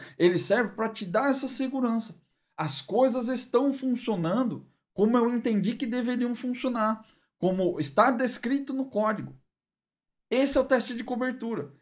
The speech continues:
E se eu faço o refactoring e eu mexo alguma coisa, cometo algum engano ali, é, ele para de funcionar como ele estava. Lembrando que aqui,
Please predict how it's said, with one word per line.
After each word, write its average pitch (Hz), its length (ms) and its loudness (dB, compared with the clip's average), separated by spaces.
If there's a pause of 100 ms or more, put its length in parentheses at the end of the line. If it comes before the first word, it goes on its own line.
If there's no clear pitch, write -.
(120)
E 147 80 -4
se - 160 0
eu 269 80 6
faço 277 400 2
o 175 40 0
refactoring 180 680 0 (280)
e 143 300 0
eu 156 140 4
mexo 254 320 2
alguma 262 320 2
coisa, 180 260 4
cometo 220 440 0
algum 196 340 -2
engano 143 420 0
ali, 170 420 -4 (380)
é, 135 320 -2
ele 214 140 2
para 269 380 6
de 233 100 -2
funcionar 233 460 -2
como 254 200 -4
ele 262 120 -4
estava. 214 520 -2 (240)
Lembrando 160 440 4
que 262 100 2
aqui, 196 580 -2